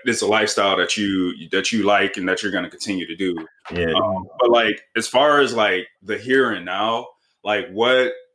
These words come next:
Speaker 1: what are your, what are your aspirations in the, in the genre of bodybuilding?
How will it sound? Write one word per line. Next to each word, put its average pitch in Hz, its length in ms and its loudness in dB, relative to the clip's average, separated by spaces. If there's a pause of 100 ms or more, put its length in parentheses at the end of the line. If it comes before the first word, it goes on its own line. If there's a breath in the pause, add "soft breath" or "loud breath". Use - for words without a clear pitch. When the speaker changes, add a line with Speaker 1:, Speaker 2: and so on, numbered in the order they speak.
(260)
Speaker 1:
what 120 280 0
are 139 140 6
your, 117 720 2
what 120 100 0
are 127 60 4
your 117 220 0
aspirations 98 840 -4
in 98 280 -8
the, 90 600 -8
in 98 100 -10
the 95 120 -8
genre 95 420 -2
of - 80 -18
bodybuilding? - 540 -10